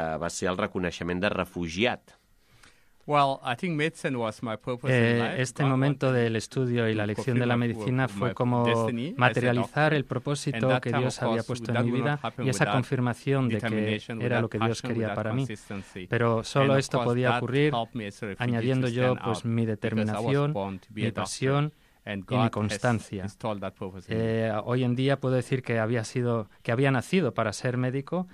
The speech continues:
Speaker 3: y que Dios había plantado esa semilla en mi corazón.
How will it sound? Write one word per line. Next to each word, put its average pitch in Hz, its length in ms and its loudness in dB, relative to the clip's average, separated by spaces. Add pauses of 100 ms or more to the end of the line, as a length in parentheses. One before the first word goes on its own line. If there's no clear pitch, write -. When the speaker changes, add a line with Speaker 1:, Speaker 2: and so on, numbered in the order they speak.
(160)
Speaker 3:
y 120 80 -6
que 117 140 -4
Dios 120 240 -2
había 117 260 -2
plantado 107 380 -2
esa 104 160 -8
semilla 104 380 -4
en 95 80 -4
mi 95 60 -6
corazón. 92 500 -10